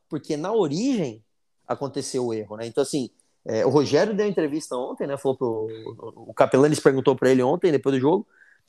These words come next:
falou, "Cara, pô, sobre aquele lance e tal, não sei o que." O Rogério falou, "Cara, tem que traçar a linha. Tem que traçar, tem que verificar na, na origem."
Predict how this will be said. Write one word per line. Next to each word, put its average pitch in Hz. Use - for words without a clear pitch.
falou, 185
"Cara, 247
pô, 214
sobre 190
aquele 202
lance 180
e -
tal, 190
não 170
sei 175
o 165
que." 208
O -
Rogério 202
falou, -
"Cara, 330
tem 196
que 262
traçar -
a 240
linha. 277
Tem 247
que -
traçar, -
tem 147
que -
verificar 226
na, 139
na 139
origem." 110